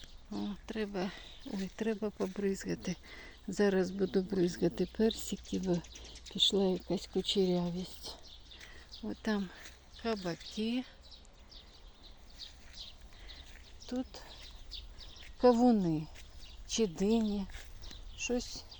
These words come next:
чоловік посадив. В нього записано. Отам кабаки пішли. Ой,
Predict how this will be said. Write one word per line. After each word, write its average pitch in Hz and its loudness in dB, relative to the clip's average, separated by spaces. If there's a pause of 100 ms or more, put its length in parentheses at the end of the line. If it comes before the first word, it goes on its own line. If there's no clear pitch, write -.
(260)
чоловік 226 4 (120)
посадив. 196 4 (1200)
В 208 -4
нього 208 4
записано. 165 4 (960)
Отам 208 -2
кабаки 180 -4
пішли. 160 0 (2750)
Ой, 180 2